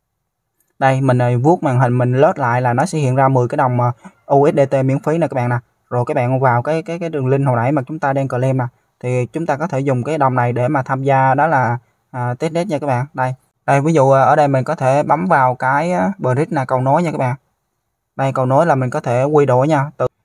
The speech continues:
rồi ở đây thì các bạn có thể swap từ, à, đó là cái, cái, à, đó là cái đồng O E X nè, sang cái đồng Cardano nha. Thì ở đây các bạn bấm vào transfer, ở đây nhập số lượng nè.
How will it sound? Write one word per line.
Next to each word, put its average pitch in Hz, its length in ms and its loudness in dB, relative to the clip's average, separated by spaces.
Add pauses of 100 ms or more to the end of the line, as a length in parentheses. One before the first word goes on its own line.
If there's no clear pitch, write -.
(160)
rồi 147 220 4
ở - 20 6
đây 165 140 4
thì 147 180 0
các 165 100 2
bạn 135 140 2
có 165 100 0
thể 151 340 0
swap 156 460 0
từ, 131 240 0
à, 131 240 2
đó 143 140 2
là 147 180 0
cái, 170 280 -2
cái, 175 200 -6
à, 175 300 2
đó 170 140 2
là 135 380 4
cái 165 100 0
đồng 135 200 0
O 139 200 4
E 147 140 0
X - 80 -10
nè, 139 140 -4
sang 135 240 -6
cái 151 100 -6
đồng 123 220 -2
Cardano 131 560 2
nha. 139 220 0 (360)
Thì 127 60 -6
ở 131 40 -4
đây 135 100 -2
các 143 120 -8
bạn 131 180 0
bấm 147 140 -2
vào 151 100 -2
transfer, 139 420 0
ở 147 60 4
đây 147 120 2
nhập 127 180 -6
số 165 120 -4
lượng 127 240 2
nè. 123 60 -2